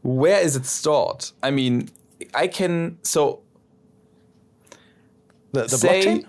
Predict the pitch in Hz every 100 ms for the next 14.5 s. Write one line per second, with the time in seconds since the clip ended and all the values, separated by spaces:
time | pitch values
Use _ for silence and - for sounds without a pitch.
0 | _ - 147 131 - 151 151 151 123 -
1 | 143 123 101 - - 170 160 151 180 180
2 | 180 151 147 139 139 135 123 - - 117
3 | 113 107 - 101 - - 85 87 131 -
4 | 139 131 127 120 117 117 110 127 135 127
5 | 110 107 117 110 - 107 90 90 - 110
6 | 98 - 82 73 - - - - _ -
7 | _ _ _ _ _ _ _ _ _ 117
8 | 110 107 104 101 90 95 87 98 82 78
9 | 107 120 - 101 98 90 85 80 - -
10 | 87 73 73 - - _ _ _ 82 71
11 | 78 90 90 90 - - - _ _ _
12 | - 117 95 - 139 92 - 104 98 87
13 | - 104 87 80 73 - 90 76 - -
14 | 117 135 151 214 214